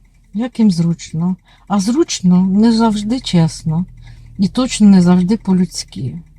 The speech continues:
Комусь вигідно зробити з вас винного, комусь слабкого,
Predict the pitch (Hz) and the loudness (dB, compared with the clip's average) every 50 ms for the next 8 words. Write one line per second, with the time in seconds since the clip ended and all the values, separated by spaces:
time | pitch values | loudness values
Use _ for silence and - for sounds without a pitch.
0 | - _ _ _ _ _ _ - 240 247 302 339 294 - - 208 226 214 190 190 | -20 _ _ _ _ _ _ -6 -4 -2 -2 -2 -4 -2 0 2 4 6 6 6
1 | 190 165 180 175 175 180 190 208 208 269 277 - - 196 170 180 185 208 202 - | 6 6 6 4 4 4 2 0 0 -2 -4 -4 -4 -4 -2 -2 -2 -2 -2 -4
2 | - 156 160 160 160 156 156 151 151 147 156 156 175 185 _ _ _ _ _ _ | -4 -2 0 0 2 2 0 -2 -4 -4 -6 -10 -12 -14 _ _ _ _ _ _
3 | _ _ - 262 285 330 339 - - 226 202 175 - - - 180 175 170 170 156 | _ _ -6 -4 -2 -2 -2 -4 -2 -2 -2 -2 -4 -6 -4 -2 0 0 0 -2
4 | 151 165 165 185 | -2 -4 -8 -8